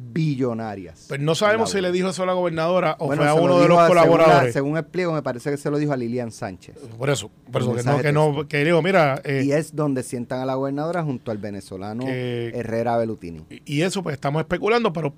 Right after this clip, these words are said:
Speaker 2: pu-,
Speaker 1: Claro.
Speaker 2: es, es una especulación razonable. Eh,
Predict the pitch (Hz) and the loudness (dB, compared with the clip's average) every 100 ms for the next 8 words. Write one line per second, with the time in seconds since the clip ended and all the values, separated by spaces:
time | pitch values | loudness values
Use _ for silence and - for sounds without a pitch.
0 | _ - 180 185 190 190 180 208 196 - | _ -4 0 2 2 0 0 0 0 -2
1 | 190 190 170 196 196 175 151 143 120 87 | -2 0 0 0 0 -2 0 -2 -2 -8
2 | _ _ _ _ _ _ _ _ _ 113 | _ _ _ _ _ _ _ _ _ -12